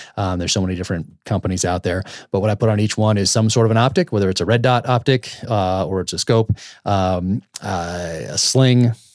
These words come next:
and a light. So those are probably the three things that I would make sure it has, uh, and backup irons, of course, as well, especially if you're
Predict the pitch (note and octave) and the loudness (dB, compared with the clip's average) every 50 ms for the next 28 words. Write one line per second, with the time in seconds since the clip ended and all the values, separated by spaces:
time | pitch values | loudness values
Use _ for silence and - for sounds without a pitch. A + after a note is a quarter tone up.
0 | - - - F#2+ G2 G#2+ F#2+ F2+ F2+ F2 F2+ F2+ F2+ F2+ F2+ F2+ F2 F2 F2 F2+ | -20 -18 -12 -8 -6 -4 -4 -4 -4 -6 -6 -8 -8 -8 -6 -6 -6 -8 -8 -8
1 | F2 F2 G2+ F#2+ - - F#2 F2+ F2+ F2 F2 F2 F2 D#2+ E2 D#2+ F2 E2+ D#2 D#2 | -8 -8 -10 -10 -8 -8 -8 -6 -6 -8 -8 -8 -10 -10 -10 -8 -8 -6 -6 -6
2 | - - - - _ _ - - _ _ - - - F2+ F#2+ F#2 F2 - F2+ D#2+ | -6 -8 -10 -10 _ _ -20 -20 _ _ -14 -8 -6 -6 -4 -4 -4 -4 -4 -4
3 | F#2 F2 E2 E2+ D#2 - - F#2 G2+ F#2+ F2 - - F#2+ F2+ F2 E2+ E2 - F2+ | -4 -6 -4 -6 -8 -8 -8 -6 -4 -4 -4 -4 -4 -6 -4 -4 -6 -6 -6 -6
4 | F2+ E2+ E2 E2 E2+ F2+ F2+ E2+ D#2+ - - F2+ F2 F2 E2+ - - D#2+ D#2 E2 | -4 -4 -4 -6 -6 -6 -8 -8 -6 -6 -4 -4 -4 -4 -6 -8 -10 -12 -8 -8
5 | F2 D#2+ D#2+ D#2+ - - - - - - - - - F2 E2 E2+ D#2 G2 F#2 - | -8 -6 -6 -6 -6 -6 -8 -8 -14 -20 -20 -12 -10 -10 -8 -6 -6 -4 -2 -2
6 | F#2 D#2+ - - F#2 F2+ - - - _ - - - - - F#2 E2+ E2+ D#2+ D#2+ | -2 -2 -2 -4 -6 -6 -6 -10 -20 _ -20 -20 -16 -10 -8 -6 -6 -6 -8 -8
7 | E2+ E2+ - F2 - - - E2 F2 F#2+ - - - - - G2 F#2 F2 D#2+ D#2 | -8 -8 -8 -10 -10 -12 -10 -8 -6 -4 -4 -4 -4 -4 -6 -4 -2 -4 -2 -2
8 | - - A2+ - - G2+ E2 - G#2+ F#2 F2+ | 0 0 0 2 0 -2 0 0 0 0 0